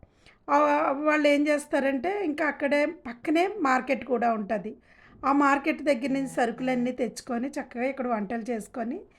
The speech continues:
తింటారు. అదొక ఎంజాయ్‌మెంట్ అనమాట. ఇకపోతే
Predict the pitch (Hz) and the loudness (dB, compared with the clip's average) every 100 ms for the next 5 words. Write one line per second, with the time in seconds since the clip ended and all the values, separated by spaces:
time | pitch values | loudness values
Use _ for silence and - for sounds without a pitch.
0 | _ _ _ 330 254 226 208 202 - _ | _ _ _ 0 0 0 -2 -4 -14 _
1 | _ _ _ _ 254 262 302 339 359 440 | _ _ _ _ 0 0 4 4 4 2
2 | - _ _ _ 262 254 254 254 240 220 | -10 _ _ _ 2 4 4 4 2 0
3 | 226 208 208 196 226 - - _ _ _ | -2 -2 -4 -6 -10 -12 -16 _ _ _
4 | _ - 277 262 294 269 285 233 311 | _ -8 -6 0 2 4 2 0 -2